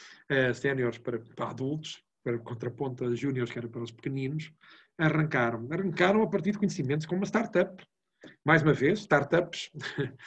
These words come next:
eh, eh, acreditar nelas, acreditar na, em algumas que têm ideias absolutamente disruptivas e nós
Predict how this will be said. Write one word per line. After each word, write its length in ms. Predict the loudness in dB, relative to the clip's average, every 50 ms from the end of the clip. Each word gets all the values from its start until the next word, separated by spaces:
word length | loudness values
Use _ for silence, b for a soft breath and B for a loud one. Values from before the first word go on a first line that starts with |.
| B B B B B _
eh, 440 | 0 2 4 4 4 4 2 0 0 -2 -4 -6 -8 -10 B B B _ 0
eh, 480 | 2 4 4 4 2 0 -2 -2 -2
acreditar 440 | 4 6 8 8 8 8 8 8 6
nelas, 440 | 8 6 6 6 6 4 2 2 0
acreditar 560 | 0 0 2 4 4 4 6 6 6 6 4
na, 240 | 4 2 0 0 0
em 400 | -2 -4 -10 -8 0 2 4 4
algumas 460 | 4 4 6 6 6 6 6 6 2
que 80 | 2 0
têm 200 | 2 4 4 4
ideias 440 | 4 4 4 6 6 8 8 8 6
absolutamente 540 | 4 4 2 2 4 4 4 4 2 4
disruptivas 840 | 6 6 8 8 8 6 4 4 0 2 2 4 4 4 2 2 2
e 140 | 0 0 2
nós 320 | 4 4 4 2 0 -4